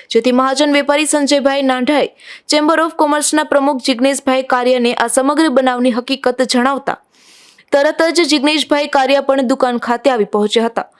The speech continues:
મોટી સંખ્યામાં સોની મહાજન વેપારીઓ એકઠા થઈ ગયા હતા. ત્યારબાદ આ વેપારી મંડળ કીર્તિ મંદિર પોલીસ સ્ટેશન ખાતે પહોંચ્યું હતું. કીર્તિ મંદિર પોલીસ સ્ટેશનમાં સમગ્ર બનાવ અંગેની જાણ કરી હતી, જેથી કીર્તિ મંદિર પોલીસ સ્ટેશનના પોલીસ અધિકારીઓએ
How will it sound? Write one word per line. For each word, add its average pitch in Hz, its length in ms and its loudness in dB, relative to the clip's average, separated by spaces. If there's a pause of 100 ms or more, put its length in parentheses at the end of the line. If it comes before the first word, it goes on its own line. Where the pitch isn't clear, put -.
(240)
મોટી 262 280 0
સંખ્યામાં 269 540 0
સોની 262 280 2
મહાજન 254 420 0
વેપારીઓ 247 460 0
એકઠા 294 340 -2
થઈ 254 180 0
ગયા 208 160 -2
હતા. - 220 -4 (440)
ત્યારબાદ 262 400 2
આ 294 40 2
વેપારી 294 440 0
મંડળ 294 400 0
કીર્તિ 294 380 -2
મંદિર 294 260 0
પોલીસ 269 340 2
સ્ટેશન 262 400 0
ખાતે 254 300 -2
પહોંચ્યું 202 420 -2
હતું. 220 200 -6 (480)
કીર્તિ 247 240 0
મંદિર 269 260 2
પોલીસ 294 320 0
સ્ટેશનમાં 302 500 0
સમગ્ર 294 440 0
બનાવ 285 440 0
અંગેની 294 300 0
જાણ 277 280 0
કરી 294 240 0
હતી, 302 280 0
જેથી 277 360 0
કીર્તિ 285 320 0
મંદિર 269 320 0
પોલીસ 262 340 0
સ્ટેશનના 262 520 0
પોલીસ 262 340 0
અધિકારીઓએ 247 640 0